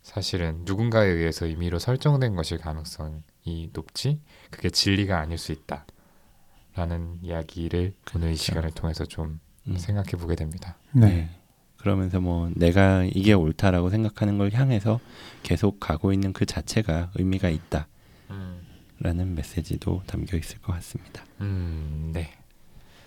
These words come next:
Speaker 1: 네, 좋습니다. 오늘 내부 책방 방송은 이 정도로 마무리를 짓고요.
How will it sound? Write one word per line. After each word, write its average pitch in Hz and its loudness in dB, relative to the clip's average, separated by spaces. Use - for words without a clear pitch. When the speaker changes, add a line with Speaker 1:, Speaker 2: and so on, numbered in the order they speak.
Speaker 1:
네, 90 6
좋습니다. 87 2
오늘 95 2
내부 92 4
책방 98 4
방송은 95 4
이 98 -4
정도로 87 0
마무리를 85 2
짓고요. - 2